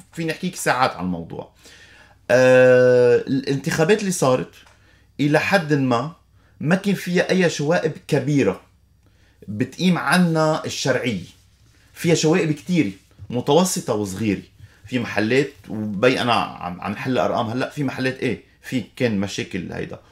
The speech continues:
ويمكن كان فرقت عن نايب أو اثنين أو ثلاثة. بس الانتخابات اللي صارت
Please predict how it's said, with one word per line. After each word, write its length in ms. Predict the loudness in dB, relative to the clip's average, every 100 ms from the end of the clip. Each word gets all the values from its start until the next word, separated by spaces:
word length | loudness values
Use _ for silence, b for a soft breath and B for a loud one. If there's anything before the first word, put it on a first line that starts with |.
| b
ويمكن 260 | -8 -6 -4
كان 140 | -4
فرقت 300 | -2 0 0
عن 140 | 0 -2
نايب 260 | -2 -2
أو 120 | -4
اثنين 140 | -4 -6
أو 120 | -6 -8
ثلاثة. 260 | -10 -10 -18 B B -6
بس 240 | -2 -2 -2
الانتخابات 640 | -6 -8 -10 -6 -4 -6
اللي 100 | -8
صارت 280 | -8 -6